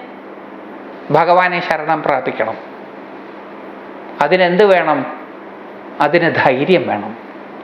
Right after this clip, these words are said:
ആ ധൈര്യം എങ്ങനെയാ ഉണ്ടാവുക? ഈശ്വരനെ അറിയുവാനുള്ള അഭിവാഞ്ചയിൽ നിന്നാണ് ആ ധൈര്യം ഉണ്ടാവുക.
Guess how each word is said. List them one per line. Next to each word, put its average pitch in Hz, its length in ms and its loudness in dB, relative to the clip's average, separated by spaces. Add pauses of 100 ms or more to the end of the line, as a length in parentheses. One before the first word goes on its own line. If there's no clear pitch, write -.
(320)
ആ 170 160 6
ധൈര്യം 175 560 6
എങ്ങനെയാ 165 360 4
ഉണ്ടാവുക? 135 640 4 (640)
ഈശ്വരനെ 165 840 4 (280)
അറിയുവാനുള്ള 165 1160 4 (380)
അഭിവാഞ്ചയിൽ 190 1160 6
നിന്നാണ് 135 480 2 (300)
ആ 139 100 4
ധൈര്യം 117 480 2
ഉണ്ടാവുക. 98 440 -2